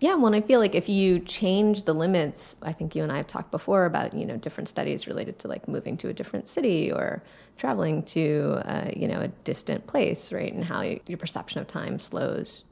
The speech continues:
down, or, you know, the idea that if you're out in nature and you're experiencing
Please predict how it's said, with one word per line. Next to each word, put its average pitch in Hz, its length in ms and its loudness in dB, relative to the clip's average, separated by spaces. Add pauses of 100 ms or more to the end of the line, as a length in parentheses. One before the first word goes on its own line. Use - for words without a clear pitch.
down, - 640 -2
or, - 640 0 (640)
you 165 120 -2
know, 151 120 -2
the 143 160 -2
idea 139 320 -2
that - 180 -2
if 160 140 -6
you're - 160 -4
out - 460 -4 (100)
in - 480 -4 (380)
nature - 720 -2
and - 340 -4
you're - 140 -6
experiencing - 920 -8